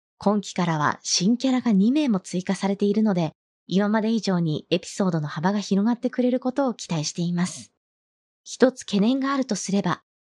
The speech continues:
最終回後の喪失感に耐えられるかどうかといった点でしょうか。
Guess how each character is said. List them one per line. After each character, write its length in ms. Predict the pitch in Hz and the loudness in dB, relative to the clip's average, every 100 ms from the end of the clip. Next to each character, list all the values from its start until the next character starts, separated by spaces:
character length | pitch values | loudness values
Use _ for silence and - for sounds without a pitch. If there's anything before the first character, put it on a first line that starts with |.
| _ | _
最 260 | - 180 | -2 0
終 240 | 185 214 202 | 0 -2 -2
回 240 | 208 208 | 0 -2
後 100 | 202 | 0
の 100 | 196 | 0
喪 240 | 170 185 226 | -2 -2 -2
失 220 | - - | -4 -4
感 280 | 262 240 208 | 0 2 4
に 240 | 180 - - | 2 -2 -6
耐 200 | 175 190 | -2 0
え 20 | |
ら 100 | 220 | 0
れ 80 | 233 | 0
る 100 | 240 | -2
か 160 | 190 | -2
ど 200 | 160 214 | -2 0
う 40 | 262 | 0
か 140 | 262 | -2
と 100 | 247 | -2
い 80 | 226 | -2
っ 40 | |
た 180 | - 220 | -2 -4
点 240 | 214 208 | -2 -2
で 100 | 208 | 0
し 120 | 214 240 | 0 -2
ょ 40 | |
う 40 | |
か。 240 | 208 196 | -2 -4